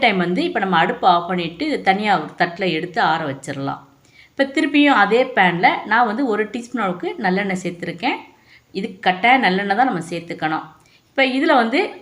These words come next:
உங்களோட காரத்தன்மைக்கேற்ப பத்துலேருந்து பன்னெண்டு மிளகா வத்தல் சேர்த்துக்குங்க. மிளகா வத்தல் வந்து கலர் மாறிடக்கூடாது. கலர் மாறுறதுக்கு முன்னாடியே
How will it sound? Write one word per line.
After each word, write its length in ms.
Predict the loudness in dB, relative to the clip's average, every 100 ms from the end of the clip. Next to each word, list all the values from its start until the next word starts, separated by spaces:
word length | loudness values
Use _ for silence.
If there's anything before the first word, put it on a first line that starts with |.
| -2
உங்களோட 240 | 2 2 4
காரத்தன்மைக்கேற்ப 1040 | 4 4 2 -2 -2 -2 -4 -4 0 2 2
பத்துலேருந்து 460 | 0 0 -2 0 0 0
பன்னெண்டு 340 | 0 0 0 2
மிளகா 260 | 2 2 0
வத்தல் 240 | -2 -8 -8
சேர்த்துக்குங்க. 460 | -8 -8 -4 -4 -6 -10 -20 -20 -20 _ 2
மிளகா 240 | 4 6 6
வத்தல் 220 | 4 2 -2
வந்து 160 | 0 2
கலர் 240 | 2 2 2
மாறிடக்கூடாது. 680 | 2 2 0 4 4 4 0 -6 -2 2
கலர் 240 | 2 2 4
மாறுறதுக்கு 400 | 4 4 0 0
முன்னாடியே 340 | 0 2 0